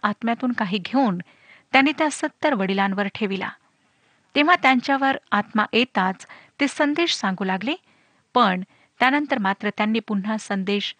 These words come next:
सांगितला नाही. लक्षात घ्या की जितके सामर्थ्य प्रथम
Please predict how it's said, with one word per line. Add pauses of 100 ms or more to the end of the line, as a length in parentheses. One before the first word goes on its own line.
(120)
सांगितला
नाही. (1000)
लक्षात
घ्या
की
जितके
सामर्थ्य
प्रथम